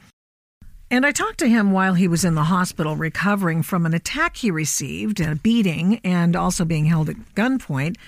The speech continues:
at the point of A R fifteens and A K forty-sevens, brought to you by the thugs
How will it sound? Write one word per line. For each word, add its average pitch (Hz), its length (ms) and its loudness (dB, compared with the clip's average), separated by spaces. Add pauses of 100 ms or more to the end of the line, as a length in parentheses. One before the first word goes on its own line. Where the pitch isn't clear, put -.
(260)
at 175 160 -2
the 156 260 0 (140)
point 359 260 -4
of 175 140 -2
A 202 240 0
R 196 300 0 (140)
fifteens 175 680 2
and 165 380 0 (1200)
A 185 120 -2
K 254 220 0
forty-sevens, 269 1040 0 (300)
brought 202 400 0
to - 140 -4
you 208 200 2
by 160 440 0
the 147 340 -2
thugs 151 960 -2